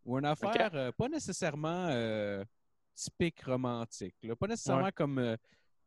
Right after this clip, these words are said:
Speaker 1: même si j'aime beaucoup, genre, aller au, au resto avec ma blonde, puis je trouve que c'est vraiment le fun quand on, tu sais, on se permet une, un bon restaurant puis tout ça. Mais une date un peu fuck all, j'aime ça aussi.
Speaker 3: Ouais.
Speaker 1: Une de genre, euh, « Qu'est-ce que tu avais fait ? » Ouais, on est,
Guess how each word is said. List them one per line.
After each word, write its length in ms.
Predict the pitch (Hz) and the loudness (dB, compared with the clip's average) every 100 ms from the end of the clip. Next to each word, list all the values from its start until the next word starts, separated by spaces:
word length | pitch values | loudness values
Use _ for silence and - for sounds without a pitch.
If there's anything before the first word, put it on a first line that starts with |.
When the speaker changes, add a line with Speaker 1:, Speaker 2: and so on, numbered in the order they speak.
| - | -4
Speaker 1:
même 160 | 147 226 | 0 0
si 160 | - | -2
j'aime 260 | 120 135 131 | 0 0 2
beaucoup, 480 | 127 120 - 185 185 | 0 -2 -4 -4 0
genre, 300 | 135 123 113 | 2 2 0
aller 180 | 107 | -2
au, 240 | 123 117 90 | -2 -2 -4
au 120 | 110 | -4
resto 320 | 104 104 - | -4 -4 -2
avec 180 | 156 117 | 0 -2
ma 160 | - 101 | -2 -4
blonde, 460 | 110 139 151 135 117 | -2 -4 -4 -8 -10
puis 320 | 107 104 92 | -8 -6 -8
je 80 | - | -8
trouve 140 | 139 | -10
que 40 | |
c'est 100 | - | -8
vraiment 320 | 101 104 120 110 | -6 -4 -4 -4
le 60 | 101 | -4
fun 180 | 131 135 | -4 -4
quand 100 | 110 | -6
on, 20 | 104 | -8
tu 420 | - _ _ 127 | -10 _ _ 0
sais, 60 | |
on 240 | 123 113 107 | 2 2 0
se 80 | - | 0
permet 300 | 113 120 127 | 0 0 -4
une, 260 | 120 107 98 _ _ - | -4 -8 -10 _ _ -6
un 100 | 110 | -2
bon 200 | 107 113 | 0 -2
restaurant 500 | 107 - 107 101 127 | -2 -6 -6 -4 -6
puis 100 | - | -8
tout 60 | 104 | -12
ça. 200 | - 156 214 _ _ _ | -10 -10 -10 _ _ _
Mais 800 | 110 117 120 120 120 117 113 92 - | -6 -2 0 2 2 0 -2 -4 -6
une 200 | 117 123 | -4 -4
date 340 | 113 180 254 - | 0 2 2 0
un 160 | 117 | -2
peu 180 | 104 170 | -2 -2
fuck 380 | 180 - 107 - | -2 -2 -2 0
all, 240 | 123 143 | -2 -2
j'aime 260 | 127 104 98 | -4 -8 -8
ça 240 | - - | -12 -8
aussi. 400 | 110 95 - 110 110 - - _ | -8 -8 -12 -10 -10 -12 -16 _
Speaker 3:
Ouais. 260 | 127 185 208 | -2 0 0
Speaker 1:
Une 60 | |
de 180 | 117 123 | 6 6
genre, 420 | 113 131 131 131 | 8 6 6 6
euh, « 220 | 120 113 107 | 2 2 0
Qu'est-ce 160 | 139 - | -4 0
que 20 | |
tu 60 | 131 | 2
avais 160 | 117 | 2
fait ? » 180 | - 151 | 0 0
Ouais, 140 | 151 139 | 0 0
on 200 | 143 143 | -2 -4
est, 160 | 127 | -8